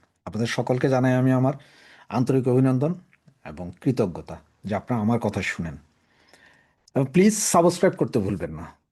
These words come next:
আপনাদের সহযোগিতা আমার দরকার, প্রচণ্ড দরকার।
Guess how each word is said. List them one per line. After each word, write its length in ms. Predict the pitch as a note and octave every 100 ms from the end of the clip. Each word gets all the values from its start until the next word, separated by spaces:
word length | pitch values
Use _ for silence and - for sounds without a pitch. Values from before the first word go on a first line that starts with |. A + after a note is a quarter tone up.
| _ _ _ _ _ _
আপনাদের 540 | - - C3+ E3 F3+ - _ _ _
সহযোগিতা 640 | - - B2+ A#2+ B2+ B2 B2
আমার 200 | A#2+ D3+ _ _ _ _ _ _ _ _ _ _ _
দরকার, 380 | A2 C3 A2+ G2 - _ _ -
প্রচণ্ড 400 | G#2+ B2 G#2+ F2+
দরকার। 340 | F2 - C#3+